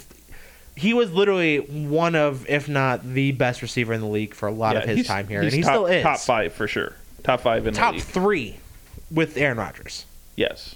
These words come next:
Speaker 2: Okay.
Speaker 1: And you could say he was number one for the last three years.
Speaker 2: No.
Speaker 1: Easily.
Speaker 2: No, it's Cooper Kupp.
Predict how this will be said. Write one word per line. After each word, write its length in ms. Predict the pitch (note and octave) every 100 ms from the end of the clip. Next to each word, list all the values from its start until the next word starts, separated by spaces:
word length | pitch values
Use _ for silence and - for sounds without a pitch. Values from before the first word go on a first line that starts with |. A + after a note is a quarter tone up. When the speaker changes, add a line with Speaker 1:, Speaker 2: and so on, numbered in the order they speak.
| -
Speaker 2:
Okay. 260 | B2+ - - - - - - -
Speaker 1:
And 280 | E3 E3+ D#3+
you 180 | F3+
could 160 | F3 F3+
say 400 | - F#3+ F#3 E3+
he 180 | C#3+ D#3
was 360 | C#3+ C#3 C3 B2+
number 240 | C#3 C3+
one 720 | B2+ B2+ A#2 A2+ A2+ G2+ A2+ -
for 320 | - D3 C#3
the 140 | B2+ C3
last 300 | C3 A#2+ -
three 200 | A2 G#2+
years. 360 | F2+ - - - -
Speaker 2:
No. 180 | - G#2+
Speaker 1:
Easily. 440 | E3 C#3+ G#2+ D#2 - - -
Speaker 2:
No, 240 | G#2 - -
it's 160 | C3+
Cooper 220 | - C3+
Kupp. 220 | - -